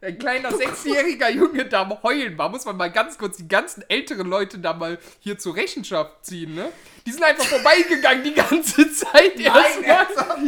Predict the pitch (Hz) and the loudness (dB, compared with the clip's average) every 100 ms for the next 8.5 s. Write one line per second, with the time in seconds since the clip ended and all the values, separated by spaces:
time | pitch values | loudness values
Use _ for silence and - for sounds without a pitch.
0 | 285 277 302 277 370 - 330 302 320 - | 0 0 0 -2 -4 -2 -2 -2 -4 -8
1 | 226 269 339 294 269 269 226 262 269 247 | -10 -6 -4 0 0 0 -4 -4 -4 -6
2 | 196 285 311 311 - _ - - 233 247 | -6 0 0 0 -6 _ -20 -14 -10 -8
3 | 254 233 196 208 311 339 185 180 190 202 | -4 -2 -2 -2 -2 -2 -2 -4 -2 -2
4 | 208 220 214 202 196 185 226 247 - _ | 0 0 0 2 2 4 0 -2 -8 _
5 | - 214 214 208 208 160 156 156 151 165 | -6 -4 -4 -6 -10 -10 -10 -10 -8 -6
6 | 208 - 170 160 - - 185 170 208 285 | -8 -8 -14 -12 -10 -10 -6 -4 -4 -4
7 | 262 220 - 302 240 233 190 190 - 208 | -6 -4 -6 -6 -4 0 2 0 -2 -4
8 | 208 226 220 170 170 | -4 -6 -4 -6 -8